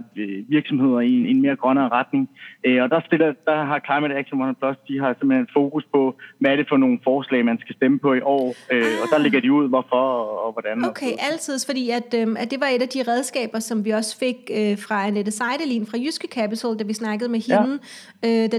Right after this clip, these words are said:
Speaker 2: det afsnit kom ud den, øh, den tiende januar. Øhm, så, så der linker vi faktisk til den hjemmeside, men jeg havde ikke fanget, at, øh, at man jo selvfølgelig også kunne læse en masse andet på den hjemmeside. Så,
Speaker 1: Ja,
Speaker 2: øh,
Speaker 1: men
Speaker 2: så
Speaker 1: der
Speaker 2: godt,
Speaker 1: er
Speaker 2: du siger
Speaker 1: utallige
Speaker 2: det.
Speaker 1: informationer inde på den
Speaker 2: Ja,
Speaker 1: hjemmeside,
Speaker 2: ja, fedt,
Speaker 1: så, øh.
Speaker 2: altid.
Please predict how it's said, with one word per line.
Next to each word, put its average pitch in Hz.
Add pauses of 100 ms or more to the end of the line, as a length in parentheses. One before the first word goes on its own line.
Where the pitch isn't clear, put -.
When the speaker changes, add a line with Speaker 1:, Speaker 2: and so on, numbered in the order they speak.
Speaker 2:
det 294
afsnit 220
kom 226
ud 240
den, 214
øh, 196
den 208
tiende 254
januar. 220 (420)
Øhm, 214
så, 220
så 214
der 240
linker 247
vi 240
faktisk 226
til 233
den 226
hjemmeside, 226
men 233
jeg 226
havde 226
ikke 240
fanget, 233
at, 214
øh, 214
at 208
man 214
jo 220
selvfølgelig 220
også 226
kunne 302
læse 269
en 285
masse 285
andet 247 (100)
på 262
den 262
hjemmeside. 226 (340)
Så, -
Speaker 1:
Ja, 247
Speaker 2:
øh, 233
Speaker 1:
men 233
Speaker 2:
så 285
Speaker 1:
der -
Speaker 2:
godt, 285
Speaker 1:
er 285
Speaker 2:
du 294 (120)
siger 254
Speaker 1:
utallige 143
Speaker 2:
det. 127
Speaker 1:
informationer 131
inde 131
på 139
den 135
Speaker 2:
Ja, 254
Speaker 1:
hjemmeside, 254
Speaker 2:
ja, 254
fedt, 240
Speaker 1:
så, 233
øh. 214
Speaker 2:
altid. 247